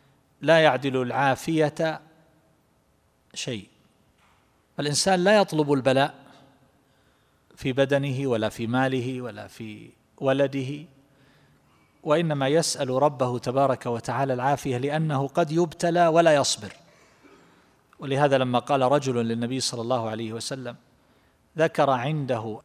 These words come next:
أنه لم يصب مالا، لم يكن عنده مال فيتصدق به، فسأل ربه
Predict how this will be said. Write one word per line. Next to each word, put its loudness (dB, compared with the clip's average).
أنه 4
لم 2
يصب -2
مالا، 0
لم 0
يكن -2
عنده 0
مال 0
فيتصدق -4
به، -10
فسأل 2
ربه 0